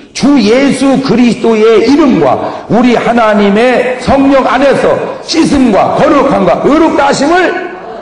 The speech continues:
얻었느니라. <laughs> 할렐루야. 우리도 여기 솔직히 해당되는 사람 있어. 있었었어.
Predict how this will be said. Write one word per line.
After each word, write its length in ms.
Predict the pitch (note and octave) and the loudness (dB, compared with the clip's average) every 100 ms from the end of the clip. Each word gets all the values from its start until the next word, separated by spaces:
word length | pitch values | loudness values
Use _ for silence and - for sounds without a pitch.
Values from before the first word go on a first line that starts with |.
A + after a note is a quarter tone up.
| - - - | -16 -16 -6
얻었느니라. 680 | D4 E4+ F4+ E4 - - - | 0 2 2 0 0 -2 -2
<laughs> 1500 | - - - - - - - - - C#3 C3 - - G3+ - - - - - - - - | -2 -2 -2 -4 -2 -4 -4 -4 -2 -2 -2 -2 -2 -2 -4 -6 -18 -20 -16 -16 -16 -6
할렐루야. 580 | E3+ G#3+ G#3+ A3+ A#3+ G3 - - - - - - - - - | -4 0 0 2 0 0 -4 -12 -14 -18 -18 -18 -16 -18 -10
우리도 380 | D3+ E3+ F3 E3+ | -4 -2 0 2
여기 260 | D#3 D#3 D3+ | 2 0 -2
솔직히 400 | D#3 G3+ G3 D#3 | -2 -6 -4 -4
해당되는 520 | F3 G#3 A3+ F#3+ E3+ A#2+ | -4 -4 -4 -2 -2 -4
사람 240 | A#2+ G#2+ | -6 -6
있어. 320 | C#3 - G2+ - - _ _ _ _ _ _ _ _ _ _ _ _ _ _ _ _ _ _ - - _ | -6 -6 -10 -10 -20 _ _ _ _ _ _ _ _ _ _ _ _ _ _ _ _ _ _ -20 -20 _
있었었어. 840 | F3 G3 - A#3 - G#3 - C3 | -6 -6 -6 -8 -6 -10 -8 -14